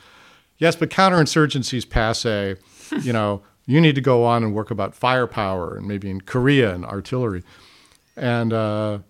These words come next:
and that was sort of the Army's reaction, you know, the, that they were moving on to transformation. And when I was here, I was, I ca-, you know, came in, like most civilians do, thinking there's an Army way of thinking.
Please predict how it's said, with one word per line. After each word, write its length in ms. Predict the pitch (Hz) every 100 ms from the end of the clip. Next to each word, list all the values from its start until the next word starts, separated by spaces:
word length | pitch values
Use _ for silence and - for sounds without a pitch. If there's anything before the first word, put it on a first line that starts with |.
| -
and 100 | 143
that 140 | 180
was 100 | 208
sort 160 | - 165
of 60 | 135
the 80 |
Army's 320 | 127 123 117 107
reaction, 580 | 101 123 147 - 104 110
you 100 | 98
know, 220 | 92 95
the, 400 | 98 95 98 98 - - -
that 260 | 110 87
they 160 | 123 143
were 140 | 165
moving 320 | 147 139 123
on 160 | 117 110
to 100 | 110
transformation. 920 | - 101 92 - 98 104 120 - - - _ _ _ _ _ _ _ _
And 200 | - 147
when 120 | 160 247
I 100 | 254
was 200 | 190 -
here, 640 | - 226 180 143 127 120 - -
I 60 |
was, 480 | 127 127 - - - - -
I 160 | 156
ca-, 200 | 190 -
you 100 | 175 147
know, 80 |
came 240 | 113 156 139
in, 80 | 127
like 180 | 117
most 240 | 139 127 -
civilians 460 | 123 139 151 143
do, 160 | - 101
thinking 380 | 101 113 120 110
there's 320 | 104 101 - -
an 120 | 110
Army 680 | 113 107 117 110 98 95 - _ _ _ _ _
way 260 | 101 110 101
of 120 | 92
thinking. 560 | - 120 117 95 82